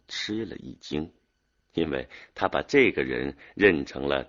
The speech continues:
他曾经揍过的包工头胡永洲了。少平也很快就弄明白，这不是胡永洲，而是胡永洲的弟弟胡永和。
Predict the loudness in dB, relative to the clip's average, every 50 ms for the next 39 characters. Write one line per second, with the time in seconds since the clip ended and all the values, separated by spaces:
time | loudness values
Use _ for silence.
0 | -10 -6 -6 -6 -4 -4 -8 -6 -4 -4 -4 -4 -2 -2 0 2 2 2 0 -2
1 | -4 -4 -2 -4 0 2 2 2 2 2 -2 -4 -4 -4 -4 -6 -6 -4 0 0
2 | 0 -2 -4 -10 _ _ _ -12 -6 -4 0 0 2 0 0 -2 -6 -8 -14 -10
3 | -4 -2 0 0 0 -2 -4 -6 -8 -10 _ _ _ _ _ _ _ _ _ _
4 | _ _ _ _ -20 -20 -18 _ 4 6 6 6 6 4 0 0 2 2 0 0
5 | 0 -2 -4 -4 -4 -6 -4 -4 -4 -2 -2 -2 -2 -2 -2 -4 -6 -6 -6 -6
6 | -6 -2 -2 -2 -2 -2 -8 -16 -20 -20 _ _ -8 -6 -6 -6 -6 -4 -4 -4
7 | -4 -4 -6 -6 -8 -6 -4 -2 -2 0 -2 -4 -6 -8 -2 2 4 4 4 2
8 | 0 -4 -14 -20 -20 -4 -2 -2 -2 -2 -4 -8 -8 -10 -10 -12 -16 _ -8 -2
9 | 2 2 2 2 2 -2 -6 -6 -4 -4 -2 -2 -2 -4 -6 -4 -4 -4 -2 -2
10 | -4 -4 -6 -6 -8 -8 -8 -10 -12 _ _ _ _ -10 -6 -4 -2 -2 -2 -2
11 | -2 -4 -8 -10 -14 -20 -20 -20 -16 -14 -12 -8 -6 -4 -4 -6 -6